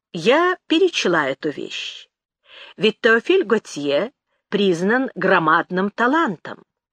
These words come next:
а «Мадемуазель де Мопин» считается образцовым произведением, особенно же предисловие.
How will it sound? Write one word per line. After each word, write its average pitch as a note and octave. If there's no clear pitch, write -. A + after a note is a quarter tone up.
а G#3+
«Мадемуазель G3
де F#3
Мопин» D#4
считается G3+
образцовым C4+
произведением, E3+
особенно F3+
же A3
предисловие. A#3